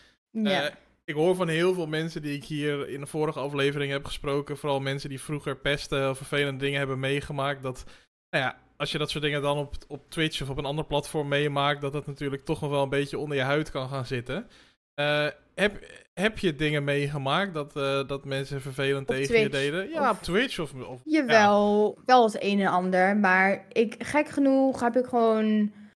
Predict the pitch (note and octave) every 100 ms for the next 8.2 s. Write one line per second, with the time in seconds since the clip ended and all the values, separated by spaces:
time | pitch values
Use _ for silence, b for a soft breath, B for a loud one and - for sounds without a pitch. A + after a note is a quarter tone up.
0 | _ _ A#3+ B3+ C#4 C4 A3+ A#3 A#3 -
1 | - - _ _ G#3+ G#3 G3 G3 G3 G3
2 | G3 G3 - - G#3+ G3+ G3 F#3+ G3 -
3 | - G#3 A3 A3 A3 G#3 F#3 A3+ B3+ D4
4 | E4 A3 G#3+ B3 - A3+ A3+ A3 A3 G#3+
5 | G#3 - B3 B3 A3+ G#3+ G#3 G3+ - A#3
6 | A3+ G#3+ G3 F#3+ G3 F#3+ G3+ G3+ G3 -
7 | G3 G3 - G3+ F#3 F#3+ - G#3 A#3 A#3+
8 | A3 A3